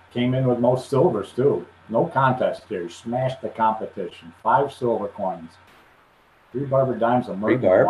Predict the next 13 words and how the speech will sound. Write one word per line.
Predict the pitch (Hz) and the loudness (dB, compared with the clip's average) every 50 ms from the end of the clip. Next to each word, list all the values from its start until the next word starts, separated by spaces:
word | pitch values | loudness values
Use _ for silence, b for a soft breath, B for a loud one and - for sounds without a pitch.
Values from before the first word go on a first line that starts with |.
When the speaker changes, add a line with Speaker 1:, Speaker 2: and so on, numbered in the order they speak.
| 120 104 104 | 6 6 4
Speaker 1:
Washington. | - - 98 - - - - - - _ _ _ _ _ _ _ _ _ - | 2 -2 -10 -16 -18 -20 -20 -20 -20 _ _ _ _ _ _ _ _ _ -12
Yeah, | 98 98 101 95 - - - - _ _ _ _ - | -10 -8 -8 -8 -10 -12 -16 -20 _ _ _ _ -6
that's | 107 135 131 - | -6 -4 -4 -4
pretty | 139 120 | -6 -6
good. | 110 113 120 113 98 - - - - _ _ _ _ _ _ _ _ _ _ _ _ _ _ _ _ _ _ _ _ _ _ _ _ _ _ _ _ _ _ _ _ _ _ _ _ _ _ _ _ _ _ - | -2 0 2 2 2 0 -4 -12 -20 _ _ _ _ _ _ _ _ _ _ _ _ _ _ _ _ _ _ _ _ _ _ _ _ _ _ _ _ _ _ _ _ _ _ _ _ _ _ _ _ _ _ 0
Speaker 2:
Those | 95 92 92 | 2 2 2
Speaker 1:
Best | 113 - - | 2 2 4
Speaker 2:
C | - 113 | 4 6
Zs. | |
Speaker 1:
token | 120 135 131 - - 139 135 - | 8 8 8 8 6 4 2 0
was, | 113 113 123 120 - - - - _ _ _ _ _ _ _ _ _ _ _ _ _ _ _ _ _ _ _ _ _ | 0 -2 -4 -6 -10 -16 -20 -20 _ _ _ _ _ _ _ _ _ _ _ _ _ _ _ _ _ _ _ _ _
what's | - - - | -16 -12 -8
that? | - - - 151 160 170 - - | -6 -2 0 0 0 -2 -4 -8